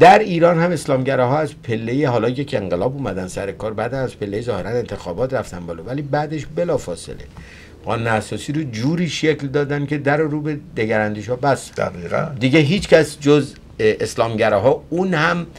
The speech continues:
Speaker 1: اه، طرفدارای قرائت حد، نه مسلمون‌ها، اسلامگرا به معنی طرفداران قرائت حد اکثری از دین،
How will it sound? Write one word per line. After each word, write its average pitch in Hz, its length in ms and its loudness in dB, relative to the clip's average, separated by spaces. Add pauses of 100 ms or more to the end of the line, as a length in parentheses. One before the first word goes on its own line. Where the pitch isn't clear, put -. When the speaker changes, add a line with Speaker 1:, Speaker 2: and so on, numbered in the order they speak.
(520)
Speaker 1:
اه، 98 240 4
طرفدارای 117 680 4
قرائت 110 460 4
حد، 110 380 0
نه 143 180 4
مسلمون‌ها، 82 800 2 (340)
اسلامگرا 107 840 4
به 160 100 2
معنی 110 360 -4
طرفداران 110 680 -6
قرائت 87 420 -6
حد 87 320 -8
اکثری 90 420 -6
از 87 220 -6
دین، 139 300 -6